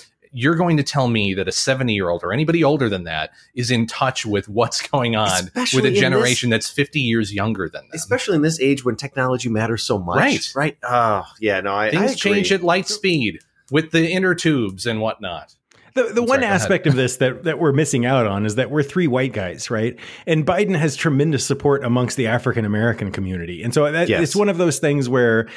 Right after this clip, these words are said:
Speaker 3: you know, we have this perspective, but people haven't been able to shake that. The African-American mu-, community loves Joe Biden. And until another
Speaker 1: Sure.
Speaker 3: candidate can come along, and that's because of,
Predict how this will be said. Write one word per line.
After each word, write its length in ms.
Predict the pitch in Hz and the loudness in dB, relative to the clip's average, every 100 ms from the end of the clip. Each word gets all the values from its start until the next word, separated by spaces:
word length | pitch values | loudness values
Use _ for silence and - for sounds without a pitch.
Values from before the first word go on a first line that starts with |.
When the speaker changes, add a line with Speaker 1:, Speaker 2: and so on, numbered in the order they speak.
| - - | -18 -6
Speaker 3:
you 80 | 165 | -2
know, 100 | 113 | 2
we 160 | 151 | 2
have 160 | 160 131 | 2 0
this 160 | 131 | -2
perspective, 560 | - 113 - 147 143 107 | -2 -4 0 0 0 -2
but 240 | 120 - | -2 -4
people 320 | - 208 302 208 | -2 0 2 2
haven't 320 | 175 180 135 | 2 0 -2
been 140 | 139 | -2
able 340 | 123 139 139 139 | 2 2 2 0
to 140 | 120 | -2
shake 420 | - 110 117 - | -2 0 0 -2
that. 180 | 87 73 | -6 -4
The 100 | 110 | -2
African-American 600 | 139 160 151 151 139 147 | -2 -2 0 2 2 2
mu-, 240 | 127 139 131 | 0 -2 -2
community 340 | 139 127 117 110 | 2 4 2 0
loves 600 | 120 120 117 127 120 110 | -4 0 2 2 0 0
Joe 200 | 120 107 | 2 2
Biden. 400 | 104 127 104 87 | 2 2 0 -2
And 120 | 120 | 0
until 300 | 120 117 185 | 0 2 2
another 200 | 160 147 | 4 2
Speaker 1:
Sure. 100 | 135 | 2
Speaker 3:
candidate 300 | 143 151 120 | 2 0 0
can 120 | 123 | -2
come 140 | 120 117 | 0 0
along, 160 | 117 | 0
and 100 | 123 | 2
that's 160 | 131 135 | 0 0
because 300 | 135 143 123 | 0 0 2
of, 180 | 117 | 2